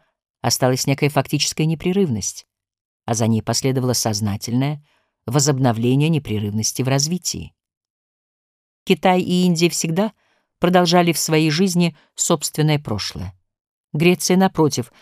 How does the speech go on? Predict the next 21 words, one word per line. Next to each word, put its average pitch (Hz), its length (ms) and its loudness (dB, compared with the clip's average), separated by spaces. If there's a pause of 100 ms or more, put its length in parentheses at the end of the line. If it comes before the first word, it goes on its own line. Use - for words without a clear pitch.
(140)
выходила 151 600 4
за 127 160 2
эти 127 200 0
рамки, 120 520 0 (420)
отправляясь 156 720 2
от 143 200 0
чуждого 175 500 0
ей 135 240 2
прошлого 143 480 0
восточных 127 640 -2
народов, 160 480 2 (520)
а 151 140 2
северные 156 500 4
народы — 151 520 2 (400)
от 175 160 0
по 196 100 0
существу 208 520 -2
чуждой 214 380 -2
им 208 200 0
культуры — 185 560 0 (320)
Средиземноморья. 139 1040 2